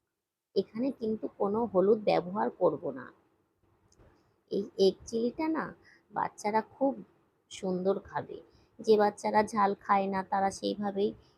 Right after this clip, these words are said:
তোমরা ঝালটা দেবে, ঝালের পরিমাণটা। আমার ঘরেও ঝাল কম খায় বলে আমি সেই অনুপাতেই ঝাল দিয়েছি।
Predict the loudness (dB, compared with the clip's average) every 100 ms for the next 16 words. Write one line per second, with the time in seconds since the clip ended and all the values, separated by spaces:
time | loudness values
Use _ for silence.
0 | _ -4 -2 0 -2 0 0 2 0 2
1 | 2 0 -2 -4 -4 -4 -4 -2 -4 -6
2 | -4 -4 -6 _ _ _ _ -14 -12 -10
3 | -8 -4 0 2 2 2 0 2 2 2
4 | 0 -2 -2 -2 -4 -4 -6 -8 -4 -4
5 | -4 -4 -4 -2 -4 -4 -2 0 0 0
6 | -2 -4